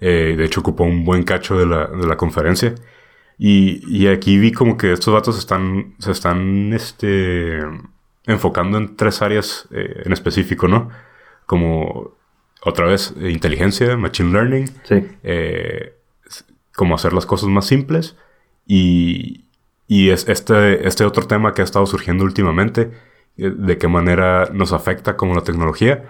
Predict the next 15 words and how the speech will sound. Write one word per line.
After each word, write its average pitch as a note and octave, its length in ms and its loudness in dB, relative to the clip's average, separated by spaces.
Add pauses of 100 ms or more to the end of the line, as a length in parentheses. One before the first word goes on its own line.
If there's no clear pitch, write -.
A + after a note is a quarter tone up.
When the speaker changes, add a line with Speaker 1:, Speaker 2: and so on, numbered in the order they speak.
Speaker 2:
Simón. F#2+ 440 2
Speaker 1:
y F2 200 0
de D#2+ 100 -2
qué F2+ 120 -2
manera F2 240 2
se - 100 -4
pueden E2+ 220 0
hacer E2 180 -2
ellos F2 220 0
responsables, E2 680 -2
¿no? F2+ 160 -2
Como D#2+ 200 -6
para E2 180 -4
ayudarte D#2 420 -4
a, D#2+ 300 -2